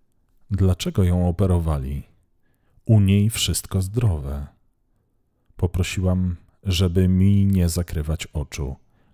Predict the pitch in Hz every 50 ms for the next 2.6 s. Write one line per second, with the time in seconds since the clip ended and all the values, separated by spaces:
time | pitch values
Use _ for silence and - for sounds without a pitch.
0 | _ - 92 - 107 98 - - 107 98 90 101 87 80 78 80 - - 92 87
1 | 80 78 80 80 85 87 87 82 82 85 85 90 90 87 - - - 82 - -
2 | 85 82 73 71 71 67 64 65 - - - -